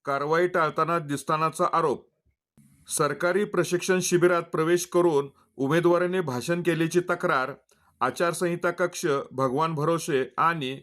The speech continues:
निर्णय अधिकारी कारवाई टाळताना दिसल्याचा आरोप. निदर्शनास आलेल्या घटनांवरून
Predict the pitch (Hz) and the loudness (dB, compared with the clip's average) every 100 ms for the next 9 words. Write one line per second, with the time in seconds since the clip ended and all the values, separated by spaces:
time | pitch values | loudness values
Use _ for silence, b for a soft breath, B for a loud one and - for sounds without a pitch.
0 | b b b b b 139 147 143 170 175 | b b b b b 0 2 4 2 2
1 | 170 175 185 156 143 - 151 151 170 180 | 2 2 2 0 -4 -2 -2 0 2 2
2 | 180 156 160 160 170 147 - 151 156 170 | 0 0 0 -2 -2 -4 -2 -2 0 0
3 | - 160 113 - _ _ 139 143 143 185 | 0 0 -2 -6 _ _ 0 2 4 2
4 | 185 190 196 202 160 160 180 180 143 151 | 2 0 0 0 -2 2 2 2 0 -4
5 | - 135 135 143 165 175 180 175 151 | -8 -4 -4 0 0 2 2 2 -2